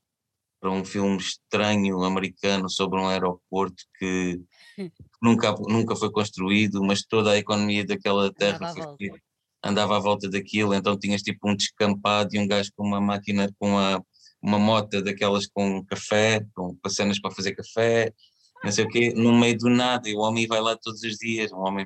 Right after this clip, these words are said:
Speaker 1: de oitenta e tal anos. Pronto, ok, estou
Speaker 2: Ok.
Speaker 1: a dispersar.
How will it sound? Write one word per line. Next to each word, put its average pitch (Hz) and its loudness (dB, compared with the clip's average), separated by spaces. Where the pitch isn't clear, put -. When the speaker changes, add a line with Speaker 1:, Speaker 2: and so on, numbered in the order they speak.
Speaker 1:
de 92 -8
oitenta 92 -8
e 95 -12
tal 92 -4
anos. 101 -6
Pronto, 117 2
ok, 110 0
estou - 0
Speaker 2:
Ok. 247 0
Speaker 1:
a 226 0
dispersar. - -2